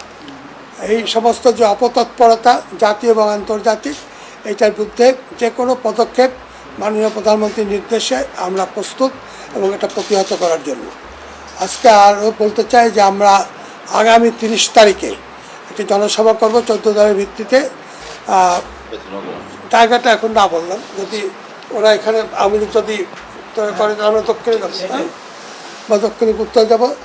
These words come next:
চোদ্দ তারিখে আমরা, আমরা তিরিশ তারিখে একটা টেন্টেটিভ জায়গার স্থান হলো স্টেডিয়াম গেটে। আর তিরিশ তারিখে জনসভা হবে ইনশাল্লাহ, এবং সেটা আমরা টেন্টেটিভ জায়গা স্টেডিয়াম গেট, যদি ওখানে আওয়ামী লীগ না করে, আওয়ামী লীগ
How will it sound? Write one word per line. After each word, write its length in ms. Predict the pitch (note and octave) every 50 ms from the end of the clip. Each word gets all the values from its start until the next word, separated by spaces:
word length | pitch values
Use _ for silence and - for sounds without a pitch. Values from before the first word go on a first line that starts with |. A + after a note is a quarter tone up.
| - - - - - - -
চোদ্দ 200 | B3 A3 G#3+ - B3+ A#3+ C4
তারিখে 200 | B3 B3+ B3+ C#4 B3
আমরা, 120 | A3 A#3 A3+ - - - A#3
আমরা 140 | A3 C4 B3 B3 B3+
তিরিশ 200 | B3 A#3 A#3 - - -
তারিখে 220 | C4 C4 B3+ - C4 B3
একটা 120 | B3 B3 B3 -
টেন্টেটিভ 420 | A#3 A3 G#3+ A3 B3+ A#3+ C4+ B3+ B3+ - - - - - - - - - - - F3+ -
জায়গার 280 | G#3+ A3 G#3+ B3 A#3+ A#3 - -
স্থান 160 | - A#3 A#3+ A#3+
হলো 140 | A#3+ B3 B3 A3+ - -
স্টেডিয়াম 380 | - A#3 G#3+ B3+ B3+ A#3+ B3 B3 - - - - F#3
গেটে। 260 | A3+ A3 A3 C4+ D4 - - - - - - - - - - - - - A3 F#3 F#3+
আর 140 | G3 G3 - - - - - - -
তিরিশ 220 | - C#4 D4 A#3+ - -
তারিখে 240 | D#4 C#4+ A#3+ D4+ C#4 A3 C4
জনসভা 380 | A#3+ B3+ B3 B3 C4 C4 C4 A#3+ A3
হবে 140 | A#3 A3 C4 B3+
ইনশাল্লাহ, 400 | A3+ - B3 C4+ C4+ C4+ C#4+ D#4 D#4 - - - - - - - - B3
এবং 140 | G#3+ A3+ A3 G3+ -
সেটা 180 | - A3+ - B3+ A#3 A#3
আমরা 140 | A#3 A#3 A3+ A3+ -
টেন্টেটিভ 380 | B3+ B3 A#3+ B3+ A3+ C4 B3+ G3 - A3+
জায়গা 240 | A3+ A3+ B3+ B3+ B3+ C4+ - - - - - - - - - - -
স্টেডিয়াম 340 | - - C4+ A3 A#3+ A#3 A#3 A3 F#3+
গেট, 140 | A#3 B3+ - - A#3+
যদি 120 | A#3+ A3+ C4+ C4+
ওখানে 200 | C4 B3+ B3+ B3+ B3 A3+
আওয়ামী 200 | A3+ A3+ A#3 A#3 A#3+
লীগ 100 | A#3+ A3+ A3 A3+
না 60 | A3 A3 -
করে, 160 | B3+ C4 C#4+ C#4+ C4 - - - - - - - A#3
আওয়ামী 180 | A3 B3 C4 C#4
লীগ 120 | D4 C#4